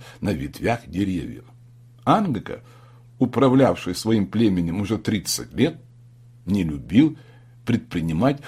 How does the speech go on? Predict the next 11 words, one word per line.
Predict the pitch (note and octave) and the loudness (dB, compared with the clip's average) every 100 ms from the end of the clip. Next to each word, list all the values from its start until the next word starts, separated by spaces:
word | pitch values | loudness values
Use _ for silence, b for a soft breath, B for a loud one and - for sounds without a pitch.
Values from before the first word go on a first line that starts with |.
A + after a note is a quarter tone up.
| B | B
утомительной | - - G3+ A3+ F2 D2+ C2+ | -2 2 4 4 2 -2 -4
охоты | A#1+ - C3 D3+ D3 - | -4 2 2 2 -4 -4
на | D#2+ | -4
крупных | - A2 - C#2+ C2+ | -2 -4 -4 -4 -8
зверей | C2 C#2 A2 C#3+ C#3+ | -6 0 2 2 0
и | C3+ C3 | 8 8
изощрялся | G2 E2 - D#2+ A#2+ E3 D#3+ - D#3 C#3+ - - - - | 8 0 -4 0 2 2 -2 -4 -4 -6 -12 -20 -20 -20
в | - | -6
придумывании | A#2 G#2+ D#2 G#2+ C3 C3+ C3+ C3 B2+ | 0 0 2 4 6 6 6 4 2
капканов, | C3 - A2+ - - G#2 - - - - - - - b b b | -4 -14 -14 -12 -10 -12 -16 -20 -20 -20 -20 -20 -20 b b b
силков, | - G2+ F#2 - D#2+ | -4 -4 -4 -6 -8